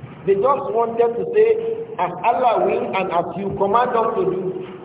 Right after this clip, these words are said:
When Allah wills it, then you command us, we will do it. They did not intend to make the Prophet sallallahu alaihi wasallam an equal with Allah.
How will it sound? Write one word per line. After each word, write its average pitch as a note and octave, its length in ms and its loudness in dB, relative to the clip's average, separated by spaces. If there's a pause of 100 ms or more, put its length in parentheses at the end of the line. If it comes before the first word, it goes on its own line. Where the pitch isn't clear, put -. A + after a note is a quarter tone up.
(1400)
When G#3+ 160 -4
Allah G3 320 -2
wills F3 320 -2
it, - 160 -10
then E3+ 240 2
you F3 160 -6
command F3+ 340 -2
us, - 240 -8
we E3+ 140 -6
will - 160 -8
do B3 80 -8
it. A#3+ 160 -10 (1500)
They F#3+ 100 2
did G3 200 -2
not B3 260 0
intend G#3 380 -4
to F#3+ 80 -10
make F#3+ 220 -6
the F3 80 -8
Prophet F3 340 -2
sallallahu E3 560 0
alaihi D3+ 320 0
wasallam E3 880 -4
an D#3 240 -8
equal G3+ 400 0
with - 160 -4
Allah. - 300 -8